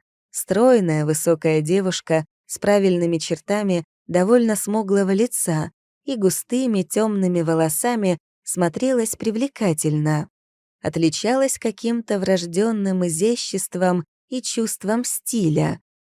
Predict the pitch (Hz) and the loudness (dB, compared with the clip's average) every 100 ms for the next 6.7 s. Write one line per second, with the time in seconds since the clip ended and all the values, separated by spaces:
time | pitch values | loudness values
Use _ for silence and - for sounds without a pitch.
0 | _ - - 226 226 254 247 208 202 - | _ -14 -2 0 2 0 0 2 2 0
1 | - 226 190 185 185 180 175 165 208 - | 2 2 2 2 0 2 0 0 -4 -2
2 | 180 175 160 - 170 170 185 170 160 226 | 0 0 0 0 0 2 0 -2 2 2
3 | 240 - 180 - _ - 190 214 262 - | 2 2 0 0 _ -4 -4 0 -2 0
4 | 190 - 175 170 - 196 - 165 233 247 | -2 -2 -2 -4 -2 -2 -2 -2 0 2
5 | 208 175 180 175 247 240 226 - 202 233 | 2 2 0 0 0 -2 -2 -2 -2 0
6 | 254 233 196 156 151 156 | 0 2 2 0 0 -2